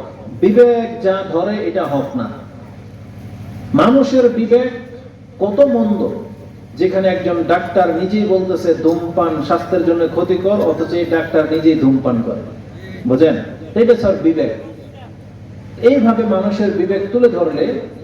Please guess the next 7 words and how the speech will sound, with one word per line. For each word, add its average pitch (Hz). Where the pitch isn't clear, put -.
আপনার 196
কাছে 196
অন্ধকার 185
দেখতে 165
পাবেন। 113
নিঃসন্দেহে 196
মানুষের 180